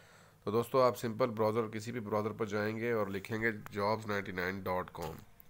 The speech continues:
बिना वक्त ज़ाया किए वीडियो का बाकायदा आगाज़ करते हैं। Google सर्च बॉक्स में आप जाएं और लिखें jobs ninety nine dot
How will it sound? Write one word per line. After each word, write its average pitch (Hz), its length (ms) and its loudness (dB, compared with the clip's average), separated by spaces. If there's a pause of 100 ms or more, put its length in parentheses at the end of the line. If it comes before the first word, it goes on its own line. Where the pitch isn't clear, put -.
(1120)
बिना 110 260 6
वक्त 135 200 6
ज़ाया 131 200 10
किए 127 200 6
वीडियो 120 280 2
का 120 80 -2
बाकायदा 117 300 -2
आगाज़ 113 340 -2
करते 123 220 -2
हैं। 131 120 0
Google 110 180 0
सर्च 110 240 0
बॉक्स 107 260 -2
में 113 60 2
आप 104 120 0
जाएं 107 240 0
और 113 120 0
लिखें 107 240 -2
jobs 107 360 2
ninety 104 220 -2
nine 101 240 0
dot 98 180 2